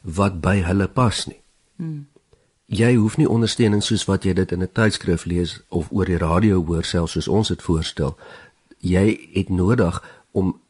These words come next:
Speaker 1: dit by jouself te laat aanpas en dis baie maklik. As jy iemand is wat nie van nature met 'n ander mense gesels nie, dat jy dan op 'n een-tot-een manier met iemand gesels. Is ook goed.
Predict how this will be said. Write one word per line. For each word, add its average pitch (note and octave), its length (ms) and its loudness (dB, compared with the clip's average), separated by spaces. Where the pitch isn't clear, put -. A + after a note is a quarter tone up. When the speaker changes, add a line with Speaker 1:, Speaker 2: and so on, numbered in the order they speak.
Speaker 1:
dit F2 200 -2
by F#2+ 100 0
jouself G2+ 440 2
te G2+ 100 -4
laat F2 240 0
aanpas B2 440 0
en F#2 120 -2
dis A2 200 0
baie E2+ 240 0
maklik. A#2+ 460 0
As G#2 140 0
jy B2 100 2
iemand A#2 320 0
is F#2+ 120 -2
wat G2+ 180 -4
nie G#2+ 120 -2
van G#2 140 -2
nature F#2 460 0
met F2 160 -4
'n - 40 -4
ander G2+ 280 0
mense E2 320 -2
gesels A#2 560 0
nie, B2 180 2
dat F#2 200 -4
jy G2 80 0
dan F2+ 200 0
op F#2 140 -2
'n - 100 0
een-tot-een G2 800 2
manier E2+ 380 -2
met D#2+ 140 -6
iemand D2 260 -8
gesels. - 560 -10
Is - 220 -4
ook A#2 220 2
goed. - 320 0